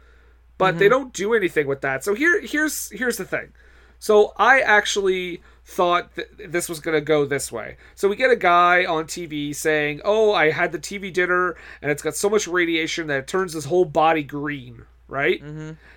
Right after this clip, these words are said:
Speaker 1: Now, I know the twist coming up, spoiler alert, is that it's, like, the glow gunk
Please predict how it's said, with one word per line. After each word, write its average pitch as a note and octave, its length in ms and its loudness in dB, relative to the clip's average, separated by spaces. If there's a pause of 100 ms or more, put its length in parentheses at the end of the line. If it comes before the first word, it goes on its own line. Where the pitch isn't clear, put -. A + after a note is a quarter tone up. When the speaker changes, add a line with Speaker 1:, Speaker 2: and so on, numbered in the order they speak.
Speaker 1:
Now, F#3+ 380 4
I F3 120 0
know G#3+ 420 4
the - 140 -8
twist - 360 -6
coming F3 260 -2
up, C#3 280 -2
spoiler G3 600 2
alert, C3+ 480 -2
is D3+ 200 -6
that C#3+ 360 0 (320)
it's, D3+ 260 0
like, C#3+ 240 0
the D#3 80 0
glow D#3+ 760 2
gunk C3+ 400 -4